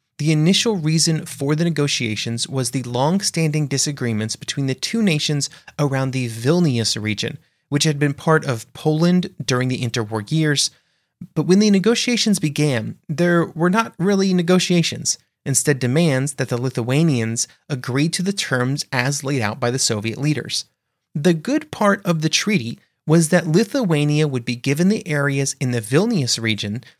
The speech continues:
that the Soviets had just recently taken from Poland. The bad part of the agreement was that it also included the basing of Soviet troops in Lithuania,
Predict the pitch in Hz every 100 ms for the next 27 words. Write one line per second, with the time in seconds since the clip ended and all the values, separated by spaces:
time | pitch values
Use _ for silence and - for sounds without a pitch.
0 | _ 143 131 139 - 170 170 175 156 -
1 | 147 135 147 143 127 127 151 - 139 135
2 | - 143 127 127 113 - - 123 110 104
3 | - 165 123 135 - _ _ _ _ _
4 | 123 117 123 202 233 - 151 131 - 127
5 | 131 127 117 107 107 - _ _ - 143
6 | 131 143 135 127 - _ 151 156 170 -
7 | 175 165 - 147 135 123 135 135 - 139
8 | 117 - 131 127 117 - 143 131 127 117
9 | - 113 135 147 147 151